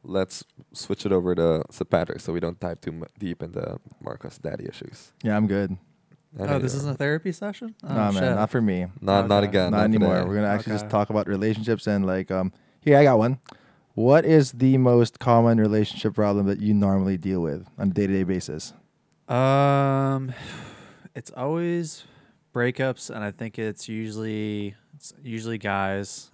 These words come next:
Speaker 3: and I think it's usually because of loss of attraction, being too needy.
Speaker 2: Loss of attraction, right? That's
Speaker 3: Yeah.
Speaker 2: interesting. All right, uh, how do you deal with that?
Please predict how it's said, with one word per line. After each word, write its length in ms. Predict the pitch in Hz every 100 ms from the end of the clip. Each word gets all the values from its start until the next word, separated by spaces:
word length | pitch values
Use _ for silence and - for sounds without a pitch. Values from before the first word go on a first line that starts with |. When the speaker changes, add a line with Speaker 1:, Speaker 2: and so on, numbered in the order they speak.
| -
Speaker 3:
and 240 | 101 95
I 40 | 92
think 300 | 107 98 107
it's 440 | 95 95 - -
usually 340 | 101 101 101
because 360 | 98 98 104 92
of 360 | 92 92 90 -
loss 300 | 95 95 -
of 80 | 95
attraction, 540 | - 92 90 - 95
being 300 | 95 95 95
too 180 | 95 101
needy. 460 | 95 92 92 92 95 _ _ _ 110
Speaker 2:
Loss 200 | 131 -
of 60 |
attraction, 400 | 160 160 143 113
right? 120 | 98 95
That's 120 | 123
Speaker 3:
Yeah. 80 | 101
Speaker 2:
interesting. 540 | 92 - 98 107 139 _ 107
All 80 | 101
right, 220 | 104 104
uh, 140 | 101
how 100 | 101
do 80 | 131
you 100 | 143
deal 200 | 107 120
with 80 | 104
that? 160 | 82